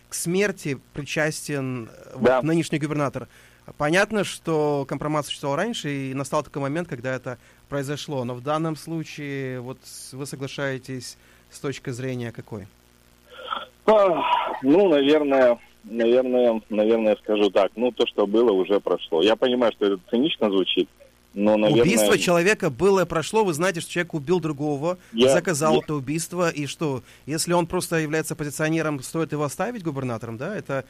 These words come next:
Speaker 1: это нормально?
Speaker 2: Нет, я не считаю, что это нормально, но очень многие вещи, ну, наверное, надо уже, наверное, как-то забывать, прощать.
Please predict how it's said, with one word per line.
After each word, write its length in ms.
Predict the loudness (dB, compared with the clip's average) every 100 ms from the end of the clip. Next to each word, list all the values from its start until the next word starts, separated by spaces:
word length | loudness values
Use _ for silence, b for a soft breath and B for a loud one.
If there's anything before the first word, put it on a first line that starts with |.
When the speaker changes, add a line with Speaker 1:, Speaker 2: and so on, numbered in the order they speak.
| b
Speaker 1:
это 80 | -10
нормально? 420 | -6 -2 -4 -6 -12 _ _ _ _ _ _
Speaker 2:
Нет, 440 | 4 6 6 4 2
я 80 | 0
не 100 | 0
считаю, 240 | 2 2 2
что 120 | 0
это 100 | 0
нормально, 440 | 2 4 4 4
но 240 | 2 4 4
очень 240 | 0 0
многие 300 | 2 4 4
вещи, 280 | 4 2 0
ну, 200 | -4 2
наверное, 360 | 4 2 2 2
надо 260 | 2 2
уже, 200 | 2 0
наверное, 240 | 2 0 0
как-то 240 | -10 -4 0
забывать, 360 | 2 4 4 2
прощать. 500 | -4 -2 2 0